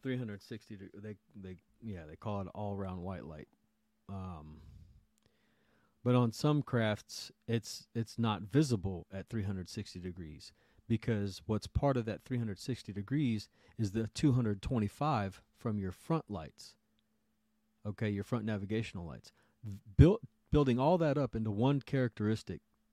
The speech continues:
will tell the other person that's viewing those lights exactly what's going on with that boat, and possibly even tell them, uh, not only what direction they're traveling,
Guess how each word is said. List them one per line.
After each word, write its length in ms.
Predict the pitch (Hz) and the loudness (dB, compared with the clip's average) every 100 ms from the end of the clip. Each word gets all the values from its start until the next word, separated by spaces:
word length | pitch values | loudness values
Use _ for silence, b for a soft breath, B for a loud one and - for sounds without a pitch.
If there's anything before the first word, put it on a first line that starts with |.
| - | -2
will 180 | 107 104 | 2 2
tell 560 | - - 151 123 107 92 _ _ - | 0 0 4 6 4 0 _ _ -6
the 160 | 104 - | -6 2
other 220 | 151 135 | 2 4
person 340 | 120 104 104 | 0 -2 -4
that's 160 | 98 104 | -6 -8
viewing 640 | 95 101 156 120 95 87 90 _ _ _ - | -6 0 4 4 2 -4 -12 _ _ _ -6
those 220 | 107 95 | -4 -2
lights 320 | 101 92 - - _ _ | -4 -4 -8 -18 _ _
exactly 600 | 117 107 90 120 117 123 | -4 -2 0 0 0 -2
what's 240 | 107 104 | -4 -6
going 320 | 101 104 98 92 | -4 -4 -2 -4
on 180 | 92 | -6
with 140 | 82 - | -8 -10
that 200 | 73 - | -12 -8
boat, 240 | 90 82 - _ - | -8 -8 -12 _ -8
and 140 | 107 | 2
possibly 500 | - 135 - 113 110 | 4 4 0 -2 -2
even 380 | 110 110 101 95 | -2 -4 -4 -8
tell 320 | - 135 120 | -6 -4 -2
them, 260 | 98 90 90 _ _ _ _ _ _ _ _ | -4 -6 -8 _ _ _ _ _ _ _ _
uh, 40 | - - - _ _ | -16 -16 -20 _ _
not 200 | 113 123 | -2 2
only 200 | 127 117 | 4 2
what 200 | 101 98 | 2 -2
direction 600 | 107 98 135 - 113 92 | -2 2 2 2 -4 -4
they're 120 | 90 | -6
traveling, 600 | 85 98 82 82 78 76 | -6 -6 -6 -8 -10 -12